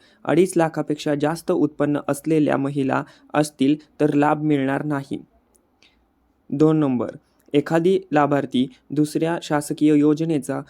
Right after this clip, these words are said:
लाभ घेत असेल तर त्यांच्या अर्जाबद्दलही पुनर्विचार केला जाणार आहे. एखादा लाभार्थी नमो शेतकरी योजनेचा फायदा घेत असेल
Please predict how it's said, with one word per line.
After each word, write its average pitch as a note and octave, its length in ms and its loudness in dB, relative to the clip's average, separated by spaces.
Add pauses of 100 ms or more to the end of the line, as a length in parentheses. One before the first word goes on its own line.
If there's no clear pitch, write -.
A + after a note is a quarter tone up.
(180)
लाभ D3 300 0
घेत C#3+ 200 0 (100)
असेल C3+ 360 0 (460)
तर D3 200 4 (240)
त्यांच्या D3 420 0
अर्जाबद्दलही D#3 840 2
पुनर्विचार D3+ 720 0
केला D3+ 220 2
जाणार C#3 360 0
आहे. - 600 -8 (160)
एखादा E3 340 -2
लाभार्थी C#3+ 600 0
नमो D3+ 300 2
शेतकरी C#3+ 440 -2
योजनेचा C#3 500 -2
फायदा D3 380 -4
घेत D3+ 260 -2
असेल C3+ 340 -2